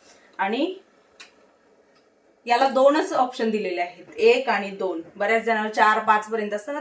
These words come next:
तसं नाही, एक वरतीच बास होऊन जातं. आपल्या रेग्युलर प्रमाणे याला हात लावून बसावं लागत नाही,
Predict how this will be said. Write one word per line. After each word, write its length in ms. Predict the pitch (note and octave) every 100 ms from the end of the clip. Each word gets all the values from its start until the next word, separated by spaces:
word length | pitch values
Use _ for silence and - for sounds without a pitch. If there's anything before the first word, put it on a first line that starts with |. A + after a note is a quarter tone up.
| D4
तसं 160 | A#3+
नाही, 120 | F3+ - - -
एक 200 | C4+ C#4
वरतीच 340 | C#4+ C#4+ C4
बास 220 | A#3 A3
होऊन 160 | G#3 G3
जातं. 360 | F#3+ - G#3+ B3+ _ _ _ _ _ _ _ - - - - D4+ - - - - - - - - - - - - - - - C#4+ - D#4 - - D4 -
आपल्या 300 | - C#4 D#4+
रेग्युलर 500 | E4 D4+ - E4 E4
प्रमाणे 400 | E4+ - C#4+ -
याला 160 | - C#4+
हात 340 | D4+ D4 D#4
लावून 220 | D#4+ E4+ -
बसावं 360 | - D4+ D4
लागत 280 | C#4+ D#3 -
नाही, 200 | -